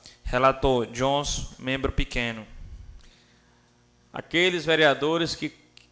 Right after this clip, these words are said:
Speaker 2: que concordam, que estão de acordo com essa, com essa, é,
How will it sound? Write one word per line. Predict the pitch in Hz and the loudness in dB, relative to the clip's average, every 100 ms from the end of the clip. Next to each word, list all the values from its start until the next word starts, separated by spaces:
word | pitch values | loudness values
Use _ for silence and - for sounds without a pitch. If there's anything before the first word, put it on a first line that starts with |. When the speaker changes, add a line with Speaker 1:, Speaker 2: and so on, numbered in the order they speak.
| _ | _
Speaker 2:
que | - 131 127 127 117 - - _ _ _ _ _ _ _ _ _ _ _ _ _ _ | -12 -6 -4 -4 -4 -6 -14 _ _ _ _ _ _ _ _ _ _ _ _ _ _
concordam, | 143 135 - 151 160 151 | -12 -12 -4 0 0 0
que | 135 | -10
estão | - 151 | -6 -4
de | 147 | 2
acordo | 135 131 135 151 147 147 135 - - _ | 4 4 6 6 6 2 -2 -12 -20 _
com | - 127 131 | -10 0 2
essa, | 160 - 151 - - | 4 2 -4 -4 -4
com | |
essa, | 135 151 - 143 135 - | -2 -2 -6 -12 -14 -12
é, | - 123 117 | -4 -4 -4